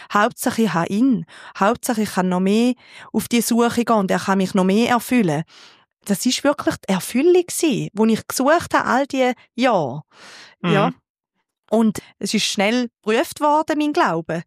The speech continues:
Speaker 2: Ja, genau,
Speaker 1: Ähm,
Speaker 2: das, äh, wäre dann das nächste Thema, das ich <laughs> wollte
Speaker 1: Mhm.
Speaker 2: ansprechen. Und zwar hat das auch mit deiner Schwester zu tun, gell?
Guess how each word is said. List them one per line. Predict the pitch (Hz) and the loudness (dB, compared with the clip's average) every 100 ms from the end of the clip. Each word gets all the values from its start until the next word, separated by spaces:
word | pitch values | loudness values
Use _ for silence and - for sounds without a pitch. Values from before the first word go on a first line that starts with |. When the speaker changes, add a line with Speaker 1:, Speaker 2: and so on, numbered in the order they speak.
| 175 | 0
Speaker 2:
Ja, | 151 165 240 - | 2 2 -2 -4
genau, | 156 147 | 0 2
Speaker 1:
Ähm, | 143 208 | 2 2
Speaker 2:
das, | - - | 2 0
äh, | 151 143 135 151 185 175 117 113 | 2 2 2 0 -4 -6 -2 0
wäre | 139 143 | 0 2
dann | 139 139 | 2 2
das | 127 - | 0 0
nächste | 143 147 - | 0 -2 -6
Thema, | - 156 156 151 | -4 -2 -2 -2
das | 147 151 | -2 -2
ich | 135 - | -4 -2
<laughs> | |
wollte | 156 - 220 156 180 147 | -2 0 0 0 2 2
Speaker 1:
Mhm. | |
Speaker 2:
ansprechen. | 139 262 254 226 143 151 151 | 2 2 0 -2 -2 0 -2
Und | 143 | 0
zwar | 156 143 | 0 0
hat | 143 147 | 0 -2
das | - - - - - - | -2 -6 -10 -20 -18 -8
auch | 143 | -4
mit | 135 151 | -2 0
deiner | 131 127 | 0 0
Schwester | - 156 - 180 | 0 0 -2 -6
zu | - | -2
tun, | 160 113 | 0 0
gell? | 123 143 | 0 -2